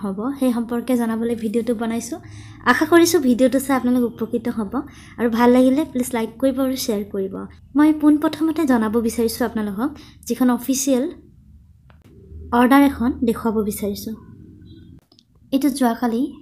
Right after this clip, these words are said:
ডব্লিউ টি মেছেজ পঠিয়াইছিলে, পোন্ধৰ বাৰ দুহেজাৰ বিছ, আৰু এদিন মাত্ৰ সময় দিছিলে এই অৰ্ডাৰটো যাতে সকলোৱে ফ'ল'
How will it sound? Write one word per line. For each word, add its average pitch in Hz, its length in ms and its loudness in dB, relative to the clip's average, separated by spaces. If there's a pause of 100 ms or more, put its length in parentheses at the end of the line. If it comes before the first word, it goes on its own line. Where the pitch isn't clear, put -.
(120)
ডব্লিউ 220 280 -6
টি 240 140 -6
মেছেজ 220 400 -6
পঠিয়াইছিলে, 226 560 -6 (520)
পোন্ধৰ 247 300 2 (140)
বাৰ 208 160 -4 (180)
দুহেজাৰ 208 340 -4
বিছ, 208 260 -4 (760)
আৰু 202 200 0 (540)
এদিন 247 380 6
মাত্ৰ 240 360 0
সময় 208 220 -2
দিছিলে 202 340 -4 (500)
এই 233 140 -2
অৰ্ডাৰটো 208 500 -4 (840)
যাতে 214 240 -8 (320)
সকলোৱে 208 400 -6 (960)
ফ'ল' 233 240 -2